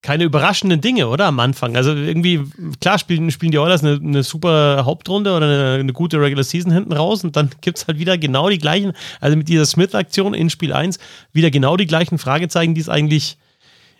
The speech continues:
immer gab und auch da, also jetzt haben wir über die, die, die Fallhöhe im Osten halt gesprochen mit den Toronto Maple Leafs und in, im Westen halt bei den Edmonton Oilers, äh, ähm, ganz genauso. Also das ist dann <laughs> immer wieder die gleichen Dinge auftauchen,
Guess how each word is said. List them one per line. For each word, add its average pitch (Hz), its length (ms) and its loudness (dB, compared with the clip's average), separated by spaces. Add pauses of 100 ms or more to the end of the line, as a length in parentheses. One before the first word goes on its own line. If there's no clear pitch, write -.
(300)
immer 226 240 2
gab 170 380 0
und 175 540 -2 (260)
auch - 180 -2
da, 165 260 2
also 139 180 2
jetzt 135 360 -2
haben 160 120 2
wir 147 60 2
über 139 100 0
die, 131 160 0
die, 127 200 0
die 123 120 -4
Fallhöhe 165 440 2
im 131 120 2
Osten 165 280 -2
halt 185 120 0
gesprochen 180 400 -2
mit 151 100 0
den 139 100 -4
Toronto 131 300 0
Maple 143 240 -2
Leafs 185 160 -2
und 135 160 0
in, 127 220 0
im 123 180 0
Westen 156 280 -2
halt 143 140 2
bei 135 100 2
den 123 120 0
Edmonton 131 340 -4
Oilers, 147 360 0
äh, 151 480 0 (220)
ähm, 131 340 -2
ganz 139 200 -2
genauso. 143 440 0
Also 120 180 0
das 127 180 2
ist 160 180 -4
dann 139 300 0 (320)
<laughs> - 320 -4
immer 226 240 4
wieder 180 180 0
die 190 100 2
gleichen 170 300 0
Dinge 202 260 2
auftauchen, 127 640 0